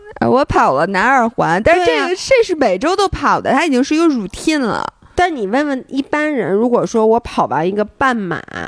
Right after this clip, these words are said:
Speaker 2: 我这一天也就结束了。
Speaker 1: 你这辈子都结束了。<laughs> 那我来讲我干嘛了。
Speaker 2: 嗯。姥姥，姥姥今天见我面儿，第一句话跟我说的是：“哎，姐们儿，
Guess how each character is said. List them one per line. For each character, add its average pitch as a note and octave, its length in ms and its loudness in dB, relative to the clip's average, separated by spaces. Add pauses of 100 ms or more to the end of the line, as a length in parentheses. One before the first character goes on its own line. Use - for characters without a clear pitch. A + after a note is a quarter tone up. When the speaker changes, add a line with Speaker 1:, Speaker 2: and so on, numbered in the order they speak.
Speaker 2:
我 E3+ 180 0
这 A3 100 0
一 A#3 140 -2
天 A#3 260 -2
也 F3 140 -6
就 D#3+ 140 0
结 E3 240 -2
束 F#3 260 -4
了。 F2 180 -4 (100)
Speaker 1:
你 A#3+ 140 6
这 B3 180 4
辈 E4 260 2
子 - 80 -
都 - 180 2
结 F4 80 0
束 - 320 2
了。 - 400 2 (2750)
<laughs> - 20 -
那 E4+ 160 2
我 A3+ 60 0
来 A#3+ 240 -2
讲 B3 240 2
我 G3+ 180 2
干 G3 160 -2
嘛 B2 240 0
了。 A2+ 260 0 (100)
Speaker 2:
嗯。 G#3+ 40 -4
姥 A3+ 160 2
姥， F3+ 140 -4
姥 A3+ 180 2
姥 G#3 80 0
今 C#4 140 -2
天 E4 140 0
见 D#4+ 140 0
我 G#3 60 -2
面 G#3 160 -2
儿， A3 60 0
第 C4 160 -4
一 D4 140 2
句 D#4 80 2
话 - 180 2
跟 A3 140 -2
我 F3+ 140 -2
说 G#3+ 120 0
的 G3+ 80 2
是 A3+ 80 -6
：“哎， C#4+ 180 0 (140)
姐 E3+ 220 0
们 D3 120 -6
儿， C#3+ 160 -6